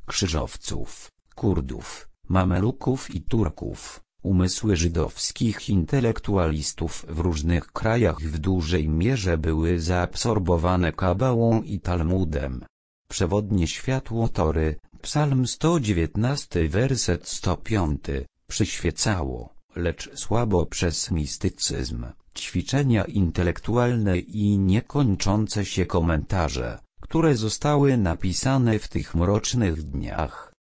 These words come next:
Jednak siła każdej nowej fali gorzkich prześladowań przedzierała się przez marną zasłonę spowitą przez ludzki intelekt,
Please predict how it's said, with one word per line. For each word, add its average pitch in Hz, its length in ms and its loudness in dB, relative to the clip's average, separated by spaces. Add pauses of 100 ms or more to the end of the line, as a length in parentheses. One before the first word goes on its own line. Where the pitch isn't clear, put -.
(300)
Jednak 101 560 2
siła 104 420 2
każdej 107 580 0
nowej 113 500 2
fali 123 420 0
gorzkich 117 640 -2
prześladowań 82 1000 0
przedzierała 107 720 2
się 104 200 0
przez - 320 -2
marną 101 600 2
zasłonę 107 760 2
spowitą 87 800 0
przez 78 340 -4
ludzki 117 580 -2
intelekt, - 880 -2